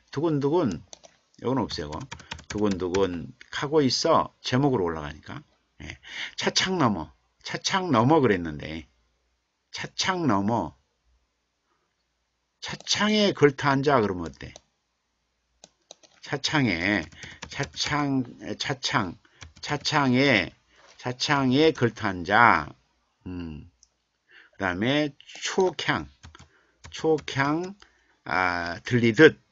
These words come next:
들리듯, 초향 들리듯, 예, 들리듯. 그다음에 그리운, 음, 그리운 정도, 그리운 정도 사랑이라고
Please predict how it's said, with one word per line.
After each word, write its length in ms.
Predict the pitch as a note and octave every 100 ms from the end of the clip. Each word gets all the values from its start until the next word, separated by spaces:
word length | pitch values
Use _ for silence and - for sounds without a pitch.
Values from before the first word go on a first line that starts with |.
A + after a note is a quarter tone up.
| _ _
들리듯, 560 | - G2+ F#2+ C#3+ C3+ - - _ _ _ _
초향 640 | - C3 G2+ A#2 A2 G2 F#2
들리듯, 580 | G#2+ F#2 F2+ C#3 C3+ - - _ _ _ _ F2
예, 320 | F#2 E2+ D#2+
들리듯. 580 | - F#2+ F2 A2 C3 F2+ _ _ - _ -
그다음에 640 | F2 F2 E2+ A2+ D3+ F#3 - - _ _
그리운, 500 | C#3+ D3 A2+ D#2+ - - - _ _ -
음, 480 | G2 G2 F#2 E2+ C#2+ - - _
그리운 480 | - C3 C#3 C3+ A#2
정도, 680 | A2+ G#2+ G#2 C3 D3+ E2+ - _ _ _ _ _ _ _ _ _ -
그리운 400 | A#2 A2+ G#2+ G2+
정도 560 | G2 F#2+ F#2+ F#2 F2
사랑이라고 920 | F2 - E3 D#3+ D3+ C3+ B2+ F#3 A#2